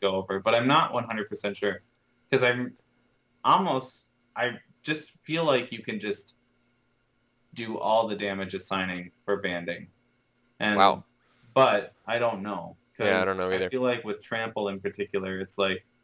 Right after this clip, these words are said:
Speaker 2: Gets
Speaker 1: you,
Speaker 2: confusing.
Speaker 1: you might actually trample over something, but I think you're just, you're always the one that benefits. So I think
Speaker 2: Jeez.
Speaker 1: that you can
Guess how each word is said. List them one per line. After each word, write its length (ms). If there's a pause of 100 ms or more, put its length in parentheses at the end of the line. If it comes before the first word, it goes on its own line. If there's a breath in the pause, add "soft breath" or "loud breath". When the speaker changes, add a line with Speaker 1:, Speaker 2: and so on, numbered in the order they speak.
(100)
Speaker 2:
Gets 180
Speaker 1:
you, 20
Speaker 2:
confusing. 540 (240)
Speaker 1:
you 140
might 280
actually 400
trample 480
over 320
something, 600
but 300 (1300)
I 100
think 260
you're 140
just, 340
you're 280
always 560 (220)
the 100
one 260
that 180
benefits. 680
So 560
I 140
think 220
Speaker 2:
Jeez. 60
Speaker 1:
that 140
you 160
can 280